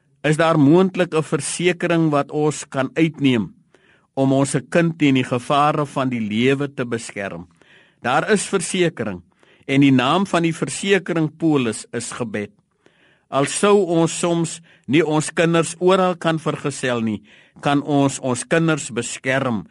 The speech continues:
deur 'n muur van gebed rondom hulle op te rig.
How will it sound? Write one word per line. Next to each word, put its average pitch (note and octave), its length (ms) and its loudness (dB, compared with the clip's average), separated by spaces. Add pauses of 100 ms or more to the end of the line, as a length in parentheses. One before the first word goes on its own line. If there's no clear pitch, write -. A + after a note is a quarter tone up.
(240)
deur A#2 280 0
'n A2+ 140 2
muur D3 300 4
van C3+ 240 -2
gebed A#2+ 520 -4 (160)
rondom C#3 540 -2
hulle C3 240 -2
op A2 260 -8
te G#2+ 80 -6
rig. G2 320 -10